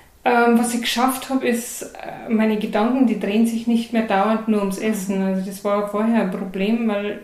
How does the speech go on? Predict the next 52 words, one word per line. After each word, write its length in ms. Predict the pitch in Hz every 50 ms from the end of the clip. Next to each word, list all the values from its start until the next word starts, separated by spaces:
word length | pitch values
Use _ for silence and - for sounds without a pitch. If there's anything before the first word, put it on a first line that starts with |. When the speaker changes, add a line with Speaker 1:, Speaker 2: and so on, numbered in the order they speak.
| - - _
Speaker 1:
ich 160 | - - -
hab 120 | 190 -
von 220 | - - 208 - -
einem 260 | 196 208 208 214 220
Essen 600 | - 226 226 226 - 240 233 226 220 220 220 - - -
gedacht, 400 | - 185 220 - 220 208 202 196 -
„Was 140 | 202 190 208
ist 140 | 214 -
jetzt 120 | 214 202 202
als 160 | 196 - -
nächstes? 520 | 220 226 233 233 - - - 185 185 - -
Was, 80 | 208 247
Speaker 2:
Mhm. 240 | 240 208 180 - 220
Speaker 1:
was, 220 | 220 208 196 - 233
Speaker 2:
Mhm. 340 | 233 226 208 202 226 226 226
Speaker 1:
was 120 | - - -
mach 180 | 208 208 208
ich 60 | 208 214
jetzt 300 | 214 208 - - - 220
dann 240 | 214 233 254 254
und 120 | 226 202 202
was 240 | 208 190 - - -
koch 180 | 220 214 - -
ich 140 | - - -
später?“ 500 | - - 220 233 226 254 254 247 247 -
Und 220 | 214 214 214 220 - - - - - - - - - - -
das 120 | - - - 190
hab 80 | 185
ich 120 | 185 185 180
gar 160 | 180 175 175 180
nicht 100 | 180 180
mehr. 120 | 180 180 185
Speaker 2:
Mhm. 280 | - 262 - - - 214
Speaker 1:
Also 280 | 196 190 - 202 190 202 226 233 233 - - - - - - - - -
Essen, 400 | 220 220 - - 254 247 233 233
das 200 | 226 214 - -
läuft 260 | 196 196 190 190 -
nebenher, 600 | - 185 190 220 240 233 226 233 240 247 262 269 262 - - -
das 400 | 233 226 226 - - - - -
ist 440 | - 220 226 226 - - - - - -
irgendwie 400 | 226 226 226 233 233 226 220 226
gar 160 | - 190 196
nicht 140 | 208 220 220
mehr 420 | 220 214 214 208 214 208 214 - - - _ _ - 359
so 580 | - - - 214 208 202 202 202 202 202 - - - -
das 220 | 214 190 - 214
wichtigste 420 | 202 - - 226 - - - 226
Thema 280 | - - 226 226 226 220
Speaker 2:
Ja. 100 | 214 208
Speaker 1:
für 140 | 220 208 196
mich. 320 | 196 196 190 185 - - -
Speaker 2:
Ja. 60 | 240